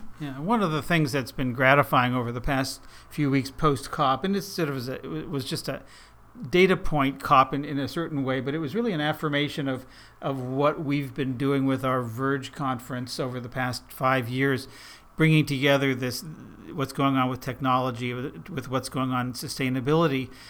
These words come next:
and this convergence of technology and sustainability. This is really what came out of Paris, and, and it was really gratifying. We've been,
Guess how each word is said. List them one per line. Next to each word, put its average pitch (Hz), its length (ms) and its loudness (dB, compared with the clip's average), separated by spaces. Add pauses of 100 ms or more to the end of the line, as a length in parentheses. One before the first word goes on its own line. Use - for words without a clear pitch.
(360)
and 139 200 0
this 127 160 -4
convergence 156 600 4
of 175 240 6
technology 139 600 2
and 117 100 -8
sustainability. 139 720 -2 (300)
This 269 300 0
is 202 160 0
really 185 260 4
what 156 240 2
came 156 180 -2
out 131 140 0
of 131 80 -8
Paris, 143 500 -2
and, 160 280 -6
and 151 200 0
it 165 60 -2
was 151 180 0
really 190 160 4
gratifying. 160 540 4
We've 135 120 -2
been, 127 120 -6